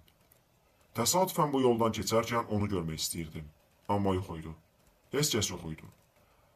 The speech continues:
Biz kiçik dəmir cığırla metroya doğru hərəkət edirdik. Yolun kənarında metro işçiləri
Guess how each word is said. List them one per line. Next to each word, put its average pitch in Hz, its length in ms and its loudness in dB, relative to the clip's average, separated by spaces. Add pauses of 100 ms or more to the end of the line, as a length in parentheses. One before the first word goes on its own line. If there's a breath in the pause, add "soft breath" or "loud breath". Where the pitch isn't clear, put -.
(120)
Biz 156 200 4
kiçik 147 360 0
dəmir 113 280 2
cığırla 104 420 4 (300)
metroya 101 440 0
doğru 85 260 -2
hərəkət 80 340 -8
edirdik. 87 520 -14 (540)
Yolun 131 280 2
kənarında 107 640 2
metro 95 260 0
işçiləri 95 600 -2